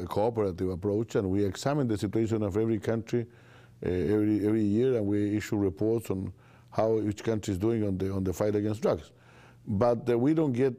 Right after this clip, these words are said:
uh, we, well, the, but the O E S doesn't play a role, and we, and we work also in training, in matters of training and capacitation and, and, and capacity building in the countries to fight against drugs.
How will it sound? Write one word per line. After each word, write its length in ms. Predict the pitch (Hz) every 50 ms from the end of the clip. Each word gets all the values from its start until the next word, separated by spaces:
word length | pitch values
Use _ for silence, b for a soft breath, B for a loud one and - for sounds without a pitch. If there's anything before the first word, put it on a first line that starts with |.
| - - -
uh, 220 | 107 107 107 104
we, 160 | 104 110 110 110
well, 180 | 107 107 107
the, 160 | 101 110 110
but 220 | 101 95 110 107 98
the 80 | 113
O 100 | 110 113
E 140 | 117 127 123
S 80 | 117 104
doesn't 440 | 101 123 120 117 - - 123 104 92
play 260 | - 104 107 107 107
a 60 | 104
role, 380 | 98 98 98 98 98 104 104 -
and 140 | - 113 117
we, 140 | 127 143 135
and 140 | 120 127 127
we 280 | 113 110 98 113 120
work 300 | 120 110 127 127 123 117
also 220 | 123 120 110 110 113
in 100 | 101 90
training, 460 | - 139 127 113 101 95 95 95 95 b b b b b b b b b b b b -
in 120 | - 92 92
matters 320 | 101 101 95 - 87 -
of 140 | 90 78 -
training 400 | - 110 113 113 110 101 98 98
and 160 | 95 92 90
capacitation 880 | 101 98 92 101 95 90 - 101 101 104 95 95 92 90 87 85 85 87
and, 180 | 87 87 85
and, 160 | 85 85 87
and 140 | 87 85 80
capacity 460 | - 98 85 104 104 - 113 98 85
building 460 | 90 85 101 101 101 95 98 98 95 98 B B B B B B B -
in 180 | 123 123 120
the 100 | 110 110
countries 400 | 85 - 110 110 104 - 107 98
to 120 | - - 90
fight 320 | - - 120 123 117 95
against 280 | 98 92 95 92 90 76
drugs. 280 | 78 - 82 - -